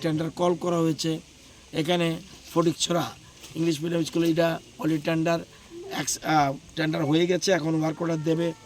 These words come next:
প্রতিটি জায়গায় মোহনপুর বিধানসভা কেন্দ্রে কোনো হায়ার সেকেন্ডারি বা হাই স্কুল নেই যেখানে কোনো দোতলা বিল্ডিং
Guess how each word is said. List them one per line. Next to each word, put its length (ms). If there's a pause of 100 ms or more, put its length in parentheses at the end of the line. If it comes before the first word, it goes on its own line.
(440)
প্রতিটি 500
জায়গায় 440 (360)
মোহনপুর 560
বিধানসভা 680
কেন্দ্রে 480 (100)
কোনো 300
হায়ার 260
সেকেন্ডারি 540
বা 220 (280)
হাই 240
স্কুল 320
নেই 420 (840)
যেখানে 640 (440)
কোনো 440
দোতলা 480
বিল্ডিং 380